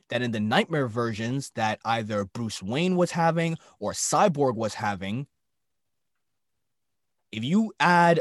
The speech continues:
a little bit of injustice the video game, and a little bit of those nightmare scenes and add them together.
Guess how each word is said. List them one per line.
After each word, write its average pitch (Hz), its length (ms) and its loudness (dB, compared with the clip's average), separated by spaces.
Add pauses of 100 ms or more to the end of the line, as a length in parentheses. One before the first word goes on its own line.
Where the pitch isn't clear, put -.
a 123 80 2
little 143 260 4
bit 190 260 4
of 143 240 0
injustice 156 1120 0 (520)
the 120 120 -4
video 143 320 2
game, 90 360 -10 (420)
and 107 120 -4
a 107 40 -4
little 160 200 2
bit 190 120 6
of 175 120 4
those 151 200 4
nightmare 151 400 0
scenes 98 340 -6
and 101 180 -8
add 151 160 2
them 160 120 -2
together. 113 640 -4